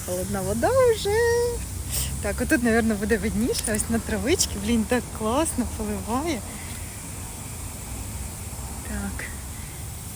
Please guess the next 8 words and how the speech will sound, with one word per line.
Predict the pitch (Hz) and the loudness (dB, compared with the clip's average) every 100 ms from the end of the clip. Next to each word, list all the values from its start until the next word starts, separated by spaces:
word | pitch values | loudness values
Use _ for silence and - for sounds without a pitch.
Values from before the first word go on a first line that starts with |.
| - | -8
І | 226 | -6
непогано | 226 220 233 247 226 208 | -4 -4 -2 2 2 2
видно, | 220 320 233 | 2 0 0
звісно, | 226 214 202 196 196 | 2 2 2 -2 -2
за | 214 | -2
капустою, | - 214 - 226 - 202 202 | -2 -4 -2 -2 0 0 2
може. | 208 202 214 - | 2 2 -2 -2
Ага, | 202 180 226 | -2 2 0